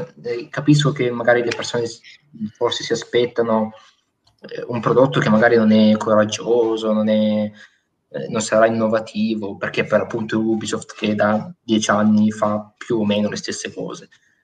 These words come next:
Ehm, però non è mai detta l'ultima parola, insomma, se riesci-, se facciamo un po' gli oggettivi, un po' i critici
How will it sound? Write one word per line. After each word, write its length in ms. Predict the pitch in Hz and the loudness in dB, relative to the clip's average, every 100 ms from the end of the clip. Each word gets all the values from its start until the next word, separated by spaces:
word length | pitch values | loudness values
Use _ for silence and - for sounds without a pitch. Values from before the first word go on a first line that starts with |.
| _ _ | _ _
Ehm, 840 | - 110 107 107 107 107 107 104 101 101 _ _ _ | -2 2 4 4 4 4 2 0 -4 -12 _ _ _
però 360 | 190 131 117 - | 0 2 2 -2
non 180 | 120 113 | -6 -2
è 40 | |
mai 180 | 110 113 | 2 2
detta 400 | 110 107 - - | 0 -2 -4 -4
l'ultima 300 | 110 107 110 | -2 -2 -2
parola, 360 | 123 131 117 101 | 2 4 4 0
insomma, 500 | 110 110 107 - - - _ _ | -6 -6 -8 -12 -20 -20 _ _
se 180 | - 113 | -10 -6
riesci-, 240 | 113 - | -6 -8
se 400 | - 113 107 - - _ | -8 -4 -4 -6 -16 _
facciamo 340 | - - 127 117 | -10 -2 0 0
un 60 | |
po' 480 | 110 120 117 - - _ | 0 4 4 2 -8 _
gli 160 | - 117 | -4 -2
oggettivi, 640 | 117 123 - 139 131 113 | 0 0 -2 0 2 2
un 100 | 107 | 2
po' 120 | - | 4
i 60 | 151 | 4
critici 600 | 143 120 131 104 110 - | 4 0 -2 -4 -6 -8